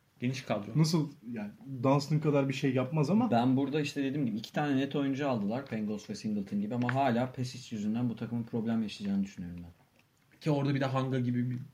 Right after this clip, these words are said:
Speaker 1: e, yapıştırıcı bir parça var yani. Hani, e, bağlantı oyuncusu var. O yüzden iyi bir kadro Barcelona'da
Speaker 2: Barcelona
Speaker 1: yani.
Speaker 2: kadrosunun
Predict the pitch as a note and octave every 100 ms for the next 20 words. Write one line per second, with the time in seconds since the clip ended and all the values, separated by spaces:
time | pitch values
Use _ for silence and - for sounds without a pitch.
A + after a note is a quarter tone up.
0 | - A#2+ A#2 A#2+ A#2+ - B2+ A#2 B2 A#2+
1 | B2 A#2 - A2+ G#2 G#2 A2+ A2 G#2+ -
2 | _ _ C3 A#2+ - - A#2+ A#2+ A#2+ B2+
3 | - B2 A#2 A#2 A#2 - B2+ - _ _
4 | _ _ _ _ - B2+ A#2+ A#2 - A#2
5 | B2+ D3+ - _ _ _ _ _ _ -
6 | - B2 A#2+ G#3 G#3+ G#3 D#3+ C#3 A#2 A#2+
7 | A#2+ A#2 - D#3 D3 B2+ B2 G3+ B2 A2+
8 | G#2+ - A#2 A#2 B2